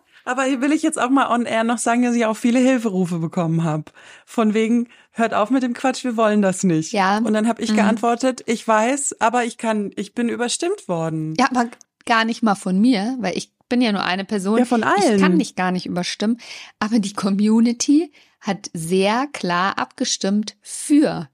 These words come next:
Speaker 2: die Astro-Folge.
Speaker 1: Und auf beiden Kanälen, auf Oh Baby, äh, Podcast
Speaker 2: Ja.
Speaker 1: und Oh Baby unterstrich Josi.
Speaker 2: Das waren nämlich nicht nur meine Minions, die da, die ich da gebrainwashed hab, sondern auf beiden haben sie pro abgestimmt.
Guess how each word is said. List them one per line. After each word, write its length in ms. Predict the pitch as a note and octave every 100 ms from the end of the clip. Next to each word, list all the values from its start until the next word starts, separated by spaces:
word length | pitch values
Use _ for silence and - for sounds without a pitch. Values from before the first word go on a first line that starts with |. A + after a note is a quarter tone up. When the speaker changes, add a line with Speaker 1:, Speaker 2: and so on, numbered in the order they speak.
| -
Speaker 2:
die 120 | E3+
Astro-Folge. 1040 | - E3+ - E3 D#3+ - D#3+ D#3+ F3 C4+ F4 _ _ _ -
Speaker 1:
Und 160 | -
auf 160 | F#3+ -
beiden 320 | A3 C4 B3+
Kanälen, 540 | A#3 A#3 A3+ E3+ E3 -
auf 160 | E3+
Oh 80 | -
Baby, 320 | F3+ F#3 G3
äh, 380 | F#3 - F#3 F3+
Podcast 440 | E3+ G3 - A3+ A3
Speaker 2:
Ja. 120 | G#3+
Speaker 1:
und 120 | G3+
Oh 60 | G3+
Baby 240 | G#3+ G#3+
unterstrich 420 | G#3+ A3+ - A#3
Josi. 380 | B3 A3 F3 E3 -
Speaker 2:
Das 160 | G3+ G#3
waren 160 | A3
nämlich 200 | A3+ A#3
nicht 220 | C4 D#4+ D4+
nur 160 | A#3
meine 360 | G#3 F3+ F#3+ G#3+
Minions, 520 | A3 B3 C4 C4 B3
die 160 | - A3
da, 420 | A3 G#3+ G#3+ G#3+
die 160 | G#3 G#3
ich 120 | G3+
da 140 | -
gebrainwashed 760 | G3 F#3 F#3 F#3 G3+ A3 A#3 -
hab, 160 | A#3+
sondern 380 | - G#3 G#3+ G#3 - - - -
auf 220 | F#3+ -
beiden 380 | - C4 A#3 F3+
haben 180 | E3
sie 340 | E3 E3 D#3+ D#3 _
pro 340 | - F#3+ G#3+
abgestimmt. 800 | C4+ - - B3 - - B3+ C4